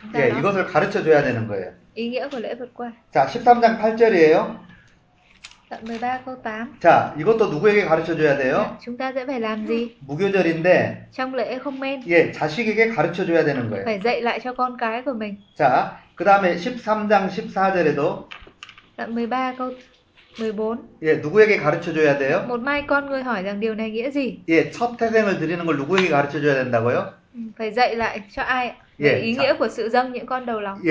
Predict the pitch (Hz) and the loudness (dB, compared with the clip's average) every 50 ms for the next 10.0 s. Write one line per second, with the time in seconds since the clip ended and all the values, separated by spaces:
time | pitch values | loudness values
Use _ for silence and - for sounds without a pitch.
0 | 156 139 135 123 113 110 - - 139 151 147 147 - - 131 143 143 - 208 185 | 6 6 6 4 0 -2 -2 -2 0 0 0 -2 -4 -2 0 0 0 0 -4 -2
1 | 190 208 208 - 147 151 151 - 175 143 143 131 120 113 104 98 92 90 - - | 0 0 2 2 2 2 2 0 -2 0 0 2 2 0 -2 -4 -6 -8 -12 -12
2 | 110 196 190 220 - - 220 220 185 202 208 - - 254 254 254 294 302 294 - | -14 -8 -6 -4 -4 -4 -4 -6 -6 -6 -10 -8 -8 -8 -6 -6 -8 -10 -6 -6
3 | 262 262 254 247 240 240 - 220 196 202 226 262 262 220 202 196 196 220 233 233 | -6 -4 -4 -8 -12 -14 -12 -12 -10 -10 -12 -12 -12 -12 -10 -6 -4 0 2 2
4 | 233 233 226 233 240 240 247 247 247 226 214 208 202 202 208 208 196 180 165 180 | 2 2 4 6 8 8 8 8 8 8 8 8 8 8 6 6 6 4 4 2
5 | 202 214 208 - 214 196 202 208 208 196 190 208 - - 190 190 - 190 180 175 | 2 -2 -4 -4 -2 0 0 0 0 0 -2 -4 -4 -4 -6 -6 -4 -4 -4 -2
6 | 170 160 147 151 160 160 156 156 151 156 175 175 147 113 - - - - _ 220 | -4 -4 -2 -2 0 0 0 0 0 2 2 2 2 0 -2 -8 -14 -16 _ -12
7 | 214 - 240 240 220 254 269 277 277 277 269 269 247 226 226 233 254 277 269 - | -12 -8 -8 -6 -4 -2 -2 -2 -4 -4 -6 -6 -6 -6 -6 -6 -8 -10 -12 -14
8 | 247 233 233 262 285 285 285 269 311 330 - - 262 226 214 214 240 254 254 247 | -12 -12 -12 -12 -12 -12 -10 -6 -6 -8 -6 -6 -8 -6 -4 -4 -4 -4 -4 -6
9 | 269 277 277 277 262 - 294 302 302 277 233 - 226 220 - 226 233 240 247 | -6 -6 -2 0 0 -2 -2 -6 -8 -10 -10 -10 -10 -10 -10 -10 -10 -10 -12